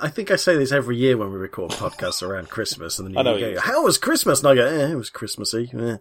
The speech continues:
Speaker 1: meh." Uh, yeah, it
Speaker 2: Yeah.
Speaker 1: was, it was nice. It was all right. It was nice to have some of the family all together again, 'cause obviously the eldest is away at uni, so it was nice to have people back.
Speaker 2: Mm-hmm.
Speaker 1: Um, and yeah, uh, but the wife was ill for most of it, so we didn't really
Speaker 2: Oh.
Speaker 1: do a huge amount. Uh, and,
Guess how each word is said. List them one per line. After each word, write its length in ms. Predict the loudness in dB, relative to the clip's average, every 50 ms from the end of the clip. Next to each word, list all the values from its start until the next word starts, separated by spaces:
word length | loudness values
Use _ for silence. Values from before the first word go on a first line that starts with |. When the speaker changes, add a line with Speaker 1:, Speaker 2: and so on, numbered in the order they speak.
| _ _ _ -10
Speaker 1:
meh." 280 | -6 -4 -2 -2 -4 -6 _ -16 -20 -20 _ -6
Uh, 320 | -2 0 0 0 0 -2 -2
yeah, 200 | 2 4 6 6 6 4
it 40 |
Speaker 2:
Yeah. 60 | 2 0
Speaker 1:
was, 220 | 0 0 -2 -2
it 100 | 0 0
was 160 | 0 0 2 2
nice. 420 | 2 2 2 2 0 -2 -4 -6
It 100 | -4 -4
was 140 | -4 -2 0 4
all 60 | 6
right. 220 | 8 8 8 6
It 80 | 4 -2
was 160 | -4 -4 -6 -6 -10 -20 -20 -20 _ -4
nice 220 | -2 0 0 0 0
to 80 | -2
have 220 | 0 0 -2 -2 0
some 160 | -2 0 0
of 60 | 0
the 60 | -4
family 520 | -4 -6 -4 -4 -2 -2 -2 -2 0 0 0
all 200 | 0 0 -2 -6
together 400 | -8 -8 -6 -6 -6 -6 -6 -8
again, 300 | -6 -8 -8 -8 -8 -10
'cause 140 | -10 -10 -10
obviously 240 | -10 -6 -6 -6 -6
the 140 | -6 -4 -2
eldest 360 | -2 -2 -2 -4 -6 -8 -6
is 100 | -8 -6
away 180 | -6 -2 -2 -2
at 80 | -2 -4
uni, 320 | -2 0 2 2 2 2
so 160 | 0 2 0 0
it 80 | 0
was 120 | -2 -4 -6
nice 160 | -4 -4 -4
to 80 | -4
have 140 | -8 -8 -6
people 220 | -8 -10 -10 -4 2
back. 340 | 4 4 4 2 -2 -10 -20 -20 -20 -20 -20 -20 _ _ -2
Speaker 2:
Mm-hmm. 300 | 2 4 4 4 4 4 2 0 -2 -4
Speaker 1:
Um, 80 | -4 -6 _ _ _ _ -20 -20 _ 0
and 160 | 2 4 4
yeah, 320 | 6 8 8 8 8 8 8
uh, 180 | 8 8 8 6
but 220 | 6 6 4 4
the 60 | 4
wife 280 | 4 2 2 2 2 2
was 180 | -2 -2 -2 -2
ill 300 | 0 2 2 2 2 0
for 160 | -2 -6 -6 -6
most 300 | -4 -2 -2 -4 -4 -6
of 100 | -6 -6
it, 140 | -6 -4
so 200 | -4 -4 -2 -2
we 80 | -2 -4
didn't 200 | -4 -4 -6 -4
really 200 | -4 -4 -4 -2 -2
Speaker 2:
Oh. 60 | 0
Speaker 1:
do 140 | 2 2 0
a 40 | 0
huge 380 | -4 -8 -12 -12 -12 -12 -12
amount. 360 | -10 -10 -8 -8 -10 -12 -12
Uh, 280 | -10 -10 -10 -10 -10 -8 -8
and, 220 | -6 -6 -6 -6